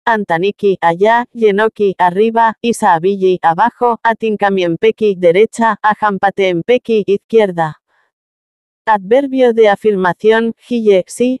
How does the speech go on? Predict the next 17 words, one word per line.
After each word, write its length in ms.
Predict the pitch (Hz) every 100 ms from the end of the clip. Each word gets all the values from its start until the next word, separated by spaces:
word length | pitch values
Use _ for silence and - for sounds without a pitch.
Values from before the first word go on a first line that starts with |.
| -
ari 340 | 240 233 220
y 40 | 214
keyeka, 580 | 196 185 214 - 214 190
así 420 | 202 196 254 254
es 160 | 247 -
masculino, 800 | 226 202 - 190 220 220 214 185
ari 320 | - 254 254 226
o 80 |
keyeka, 600 | 214 190 202 240 - 214 -
así 440 | 208 - 269 254
es 140 | 240 -
femenino, 580 | 226 196 180 226 220 202
kameetsa, 720 | 196 180 180 240 - 220 202
bien, 380 | 185 208 262 277
y 180 | 247 226
intsija, 600 | 190 - - 269 254 240
ya. 300 | 190 208 170